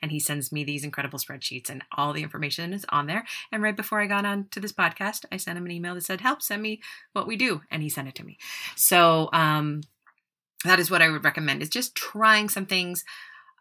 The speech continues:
When I am experimenting with ads, I like to do them by themselves without trying a-, anything else. So I won't try an ad or, you know, a s-, a social media push by a company if there's anything else going around, uh,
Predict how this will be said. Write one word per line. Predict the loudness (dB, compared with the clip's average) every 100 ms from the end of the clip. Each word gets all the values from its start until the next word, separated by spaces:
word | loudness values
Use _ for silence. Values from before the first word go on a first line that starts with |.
| _ _ _ _ _ _ _ -2
When | 0 4 4
I | 4
am | 4
experimenting | -2 -4 -2 -2 -2 -2 -4
with | -4 0
ads, | 2 2 -2 -6 -2
I | -2
like | 0 -2 -2
to | -8
do | -4 -4 -4 -6 -6
them | -4 -2 -2 -4 -6
by | 2 4 4
themselves | 4 -2 2 2 2 0
without | -2 0 0
trying | 2 2
a-, | 0 -2
anything | -4 -4 -6 -6
else. | -6 -2 -4 -4 -10 -16 -16 -10
So | -2 0 4
I | 4
won't | 4 4 2
try | 4 6 6
an | 4 -2
ad | 2 4 6 4 0 -10 -16 _ _
or, | 0 2 2
you | 0
know, | -2
a | -2
s-, | -4 -4 -4 -4
a | -2
social | -2 -4 -6
media | -4 -4
push | -4 -6 -6 2
by | 4 4
a |
company | 2 -4 -8 -8 -8 -10 -16 -18 -20 _
if | -4
there's | -2 -2
anything | 0 -2 -4
else | -4
going | -4 -4
around, | -6 -6 -6 -6 -2
uh, | -2